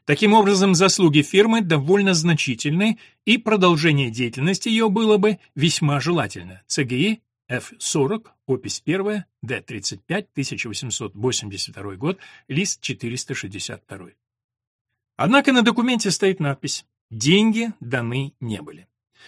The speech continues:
Вот почему дед перешел на полотерное дело. В справочниках «Весь Петербург» за два последних перед революцией десятилетия дед значился уже с указанием специальности «полотерное дело».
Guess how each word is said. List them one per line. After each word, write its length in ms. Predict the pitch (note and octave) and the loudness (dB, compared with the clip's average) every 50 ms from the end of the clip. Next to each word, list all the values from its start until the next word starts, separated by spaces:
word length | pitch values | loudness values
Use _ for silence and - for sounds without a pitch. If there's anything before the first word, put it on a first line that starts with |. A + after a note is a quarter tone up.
| - _ _ | -20 _ _
Вот 180 | - F3+ G3+ F#3+ | -2 -2 0 2
почему 320 | - F3+ D#3 - F#3 F3 | 0 -2 0 2 2 2
дед 220 | E3 D3+ F3 E3 - | 2 2 2 0 0
перешел 500 | - C#3+ C3+ C3 - - D#3 D3+ C#3 - _ - | -2 -2 -2 -2 0 0 0 0 0 -2 _ -8
на 160 | A#2+ B2+ C#3+ | -4 -4 -4
полотерное 800 | - - C#3+ B2 B2 A#2+ A2 - C#3+ C3 B2+ A#2+ A2+ A#2 A#2 G#2+ | -2 -2 -2 -2 -2 -4 -4 -2 -2 -2 0 -2 -4 -4 -6 -6
дело. 340 | G2+ F#2+ F#2 D2+ D2+ - _ _ _ _ _ _ _ _ | -8 -8 -12 -12 -14 -20 _ _ _ _ _ _ _ _
В 60 | - | -2
справочниках 800 | - - - A3 A#3 C4 C4 A3 - - A3 G3 - G3 D#3+ - - | -2 0 2 2 0 2 2 0 0 0 0 2 2 0 -2 -2 -2
«Весь 200 | F#3+ G3 - - | -2 -2 -2 -2
Петербург» 580 | - D#3 C#3+ - E3 E3 F3 G#3 G#3+ F3+ C3 | -2 -4 -2 -2 -2 -2 0 -2 -2 -2 -2
за 160 | G#2+ B2 A2+ | -4 -6 -6
два 220 | G#2 A2 D3 F3 E3 | -4 -4 -4 -4 -4
последних 640 | - B2+ G2+ - - D3 F3 D#3+ C3 G#2+ F#2 - | -4 -6 -8 -4 -2 -2 -2 -2 -4 -8 -12 -14
перед 260 | - - A2 G#2+ G#2+ | -12 -10 -6 -6 -6
революцией 560 | G#2+ A2+ A2 A#2+ A#2+ D3+ E3 D3+ - - A2+ G2 | -6 -4 -4 -4 -2 -4 -4 -4 -4 -6 -6 -6
десятилетия 760 | A2 G#2 - B2 - - D#3+ A#3+ C4+ B3 - - G#3+ F#3+ D#3+ - - - - - - | -6 -6 -6 -6 -6 -6 -6 -6 -6 -6 -2 -2 -2 -2 -2 -6 -12 -20 -20 -14 -8
дед 220 | - F3 C4 A#3 F3 | -2 0 2 2 2
значился 560 | D#3 F#3 G#3+ A3+ G#3+ - G3 F3+ D#3 - E3+ | 2 4 2 2 4 2 0 0 2 2 2
уже 300 | D3+ D3 B2+ D3+ G#3 G3 | 2 2 2 2 0 0
с 100 | - - | 2 0
указанием 540 | D#3+ C#3+ C#3+ B2+ A#2 E3 F#3 F3+ E3 C#3+ C3 | -2 -2 -2 -2 0 2 2 2 2 0 0
специальности 720 | - - A#2+ G#2 - - G3 G#3+ G3 F#3+ F3+ - - F3+ | -4 -6 -4 -2 0 2 2 2 2 2 0 0 0 -2
«полотерное 880 | E3 - - D#3+ C#3+ B2+ A#2 G2+ - D#3+ E3 D#3 D3 D3 D3 D3 C#3+ C#3 | -2 0 0 0 0 0 -2 -2 -2 -2 0 0 0 0 0 0 0 0
дело». 400 | B2 A2 A#2+ A2+ E2+ D#2 D#2 - | -2 -4 -6 -6 -6 -8 -12 -20